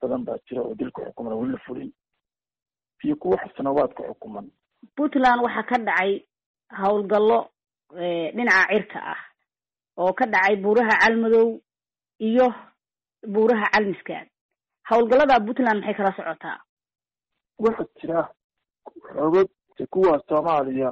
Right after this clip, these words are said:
Speaker 1: caawiya oo hawada ka caawiya ah, oo aan wada shaqeyno, oo wada shaqeyn lehna sida Marka oo kale. Laakiin kuwa aanan ogeyn oo wax duqeeyey sida lix iyo labaatanka bishana way jiraan,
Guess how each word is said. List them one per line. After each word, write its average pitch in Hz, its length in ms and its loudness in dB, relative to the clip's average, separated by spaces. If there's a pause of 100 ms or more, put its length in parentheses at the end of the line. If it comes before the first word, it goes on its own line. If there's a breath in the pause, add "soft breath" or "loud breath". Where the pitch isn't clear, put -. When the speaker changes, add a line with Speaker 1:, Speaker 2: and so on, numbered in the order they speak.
(120)
Speaker 1:
caawiya 131 520 -4
oo - 160 -8
hawada 240 280 -6
ka - 120 -8
caawiya 127 500 -6
ah, 113 100 -14 (1040)
oo 131 100 -8
aan 127 120 -4
wada 127 240 -8
shaqeyno, 135 420 -8 (1000)
oo 135 120 -10
wada 127 180 -8
shaqeyn 156 300 -6
lehna 127 280 -4 (100)
sida 135 160 -8
Marka - 520 -6
oo 113 160 -12
kale. - 260 -6 (1300)
Laakiin 139 420 -10
kuwa 185 220 2 (100)
aanan 147 280 -4
ogeyn 156 420 -2
oo 117 880 -6 (1000)
wax - 220 -10
duqeeyey 139 520 -2 (240)
sida 151 220 -6
lix 156 140 -4
iyo 135 80 -6
labaatanka 139 340 -8
bishana 123 320 -12
way 131 180 -6
jiraan, 131 380 -6